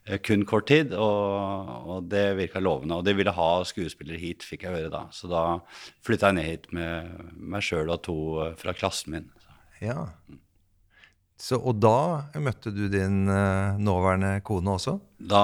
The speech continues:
Speaker 1: møtte jeg kona mi, som jeg har nå, og har blitt værende da siden to tusen og åtte, som jeg kom
Speaker 2: Ja.
Speaker 1: hit. Ja.
Speaker 2: S-, som nyutdannet skuespiller, rett og slett?
Speaker 1: Ja, som nyutdannet.
Speaker 2: Em, det du fikk høre om, eh,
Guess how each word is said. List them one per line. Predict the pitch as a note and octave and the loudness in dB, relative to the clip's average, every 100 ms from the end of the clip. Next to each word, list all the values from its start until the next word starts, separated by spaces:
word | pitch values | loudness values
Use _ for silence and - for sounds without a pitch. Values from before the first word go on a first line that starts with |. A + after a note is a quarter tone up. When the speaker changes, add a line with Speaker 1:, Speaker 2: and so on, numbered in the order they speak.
| G#2 | 6
Speaker 1:
møtte | G2 F#2 | 4 0
jeg | F#2 | -4
kona | F2+ E2 | -4 -6
mi, | F2+ G#2+ | -6 -10
som | - G2+ | -12 -10
jeg | G2 G2 G2 G2 F#2+ | -8 -8 -8 -10 -10
har | F#2+ F#2+ | -8 -6
nå, | G#2+ | -6
og | B2+ G#2+ G2+ | -4 -2 -2
har | |
blitt | G2+ G2 | -4 -2
værende | G2 D#2+ D2 D2+ E2 | 0 0 -2 -6 -4
da | D2 D2 | -4 -4
siden | E2+ E2 D#2+ | -6 -6 -6
to | - D#2 | -8 -8
tusen | D#2 - D#2+ | -8 -8 -8
og | |
åtte, | - _ - - - | -10 _ -18 -16 -20
som | - - F#2+ | -12 -6 -4
jeg | |
kom | F2+ | -2
Speaker 2:
Ja. | G2 | -4
Speaker 1:
hit. | F#2 - - - - | -6 -14 -20 -20 -18
Ja. | - _ _ _ - - - - | -18 _ _ _ -18 -16 -14 -16
Speaker 2:
S-, | - - - - A#2 | -16 -16 -8 -4 2
som | C3+ D3 D3+ | 4 6 6
nyutdannet | C#3 F2+ E2+ E2 G2 B2+ - | 4 2 0 2 2 0 -2
skuespiller, | A#2+ F#2 G2+ | -4 -2 0
rett | G#2 A2 | 0 -2
og | B2+ | -2
slett? | E3 D3 - - | -4 -4 -12 -6
Speaker 1:
Ja, | F2+ - - _ - | -6 -6 -16 _ -12
som | - G2 | -4 0
nyutdannet. | G2+ D#2+ - - | 0 -2 -8 2
Speaker 2:
Em, | C3+ C#3+ D3 D3 C3 G2 - _ _ - _ - | 4 6 6 6 2 -6 -16 _ _ -20 _ -2
det | B2 E3 | 4 4
du | D3+ | 4
fikk | A#2 D#3+ - | 0 -4 0
høre | E3 C3 F#2 G#2 A#2+ | 4 4 4 2 2
om, | B2 C#3 D3 C#3+ C#3+ | 0 0 0 -2 -2
eh, | D3 C#2 - C3+ - - | 0 0 0 0 0 -2